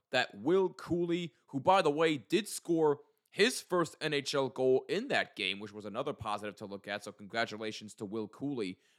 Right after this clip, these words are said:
I'll get more into him in a little bit. But it turns out that Will Cuylle was offside on that Filip Chytil goal,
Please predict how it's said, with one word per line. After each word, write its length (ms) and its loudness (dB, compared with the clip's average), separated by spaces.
I'll 120 4
get 180 -6
more 220 2
into 180 -6
him 220 -4
in 60 -8
a 40 -8
little 180 -8
bit. 300 0
But 260 6
it 120 -2
turns 300 0
out 240 2
that 160 0
Will 220 0
Cuylle 500 -2
was 380 2
offside 720 0
on 240 0
that 260 -2
Filip 300 -4
Chytil 280 -6
goal, 380 -2